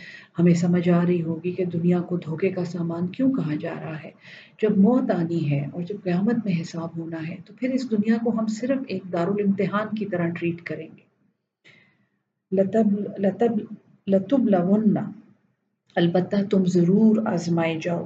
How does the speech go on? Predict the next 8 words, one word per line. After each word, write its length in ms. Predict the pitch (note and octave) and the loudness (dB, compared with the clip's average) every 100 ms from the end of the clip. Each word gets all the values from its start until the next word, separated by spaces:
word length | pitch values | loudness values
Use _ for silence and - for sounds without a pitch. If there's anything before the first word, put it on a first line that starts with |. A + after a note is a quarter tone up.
| F3 | -8
گے، 180 | F#3 - | -10 -10
فِي 180 | - G3+ | -4 -2
أَمْوَالِكُمْ، 920 | - F3 E3 E3+ E3 - - E3+ G3+ | 0 -2 -2 -4 -6 -10 -8 -6 -6
تمہارے 400 | - D3+ D#3+ D#3+ | -6 -4 -2 -2
مال 280 | D#3+ E3 F3+ F#3 | -2 -4 -6 -6
میں، 140 | E3+ E3+ | -8 -8
وَأَنفُسِكُمْ، 880 | - - F3+ - E3+ G#3+ - E3 - | -8 -2 -2 -2 -4 -4 -4 -6 -6
اور 140 | D#3+ | -14